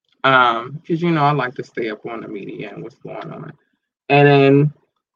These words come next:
and watching that and, and watching that and then watching clips from the trials, from the witnesses,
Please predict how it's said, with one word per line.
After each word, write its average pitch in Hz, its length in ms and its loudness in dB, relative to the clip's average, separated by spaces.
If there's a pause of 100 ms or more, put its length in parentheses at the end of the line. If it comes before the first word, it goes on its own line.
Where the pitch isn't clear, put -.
(160)
and 147 180 0
watching 156 440 4
that 147 400 0
and, 131 340 0 (140)
and 131 260 0
watching 151 800 2 (560)
that 160 540 4 (120)
and 147 200 -2
then 147 240 0
watching 147 420 2
clips - 400 -6
from 139 640 -2 (240)
the 147 80 -4
trials, 143 580 2
from 143 240 -2
the 127 80 -4
witnesses, 131 800 -4